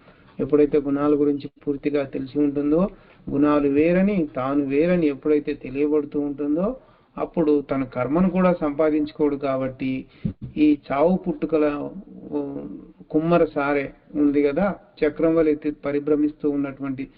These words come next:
చావు పుట్టుకలు చక్రం నుంచి వాడు బయటపడి, ఆ,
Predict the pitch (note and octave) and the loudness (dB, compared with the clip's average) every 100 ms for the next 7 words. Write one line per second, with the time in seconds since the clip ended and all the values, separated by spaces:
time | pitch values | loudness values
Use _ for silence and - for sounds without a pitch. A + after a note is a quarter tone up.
0 | _ _ _ C#3 D3 D3 D3+ - D3+ C#3+ | _ _ _ 0 2 2 -2 -2 0 2
1 | C#3 C#3 B2+ D3+ D3 D3 C#3+ F#3+ G3+ - | 0 -6 -4 0 4 4 2 -4 -8 -8
2 | _ _ - C#3 C3+ C3 C3 C3+ D#3 D3+ | _ _ -12 -6 -6 -6 -6 -2 -2 0
3 | D#3 G#3+ B3 - _ _ _ - - C#3 | 0 0 -4 -10 _ _ _ -12 -6 -4
4 | C#3 C#3 C#2 C#3+ C#3 | -4 -4 -6 -6 -8